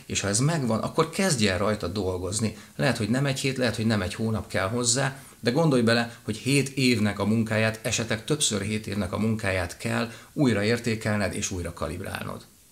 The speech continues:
Köszönöm, hogy velem tartottál, oszd meg ezt a videót azokkal, akiknek úgy érzed, hogy javára válhat.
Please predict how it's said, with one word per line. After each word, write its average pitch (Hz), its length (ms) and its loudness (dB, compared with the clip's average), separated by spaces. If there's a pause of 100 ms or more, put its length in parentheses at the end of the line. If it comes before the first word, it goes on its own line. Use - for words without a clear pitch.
(120)
Köszönöm, 127 340 6
hogy 101 140 2
velem 127 260 4
tartottál, 156 640 0
oszd 139 160 6
meg 117 140 6
ezt 110 180 2
a 117 60 0
videót 104 380 2
azokkal, 110 520 0
akiknek 110 560 -4
úgy 117 160 2
érzed, 104 300 0
hogy 82 300 -6
javára 135 500 4
válhat. 120 420 -2